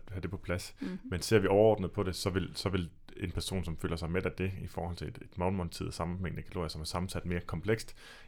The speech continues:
Speaker 1: så vil man være undtagelsen snarere end reglen, ikke også?
Speaker 2: Klart.
Speaker 1: Øhm, ja, så skal man også huske på, øh, nu kan man ikke for-, eller det kan man godt, men der er ikke lavet forskning i effekterne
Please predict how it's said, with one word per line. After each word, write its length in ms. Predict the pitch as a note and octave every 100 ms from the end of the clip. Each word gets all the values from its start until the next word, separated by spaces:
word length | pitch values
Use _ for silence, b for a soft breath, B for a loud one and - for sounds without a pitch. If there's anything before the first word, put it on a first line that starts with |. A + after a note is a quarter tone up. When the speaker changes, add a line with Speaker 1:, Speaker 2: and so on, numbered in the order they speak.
| -
Speaker 1:
så 120 | G2
vil 100 | G2
man 160 | F#2
være 100 | F2+ F2
undtagelsen 480 | F#2 F#2 D#2 -
snarere 240 | E2 E2 D#2+
end 80 | D#2+
reglen, 320 | D#2+ - E2+
ikke 100 | E2+ F2
også? 180 | - - B B B
Speaker 2:
Klart. 140 | B B B -
Speaker 1:
Øhm, 560 | F#2 F2 F2 D#2+ D2+ D2 C#2 G#2+ -
ja, 160 | G2+ E2+
så 100 | G2
skal 120 | -
man 60 | A#2+
også 120 | A#2
huske 140 | A#2+ -
på, 280 | A#2 - -
øh, 140 | F2+ - - -
nu 140 | A2+
kan 160 | A2+ G#2+
man 100 | G#2
ikke 160 | A2+
for-, 320 | - - - G#2
eller 120 | E2+
det 120 | -
kan 100 | G#2
man 120 | F#2
godt, 260 | D2 F#2 -
men 100 | -
der 60 | F#2+
er 60 | G2+
ikke 140 | A2
lavet 200 | A2+ G2+
forskning 460 | - G2 - E2 E2
i 140 | E2 - - -
effekterne 540 | - - F#2+ - D#2